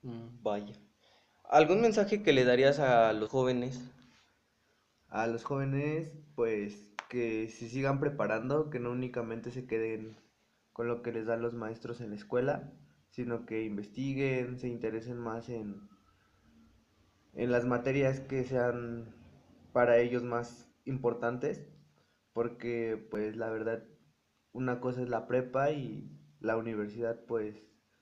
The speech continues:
Speaker 2: en algún punto llega a ponerse un tanto dura. Entonces, pues, los jóvenes necesitan estar un poco más preparados para enfrentarse al mundo de la universidad y al mundo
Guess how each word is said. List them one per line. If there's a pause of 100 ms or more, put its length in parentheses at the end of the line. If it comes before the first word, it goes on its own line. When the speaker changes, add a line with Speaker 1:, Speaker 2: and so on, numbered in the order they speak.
(180)
Speaker 2:
en
algún
punto
llega
a
ponerse
un
tanto
dura. (340)
Entonces,
pues,
los
jóvenes
necesitan
estar
un
poco
más
preparados
para (380)
enfrentarse
al
mundo
de
la
universidad
y
al
mundo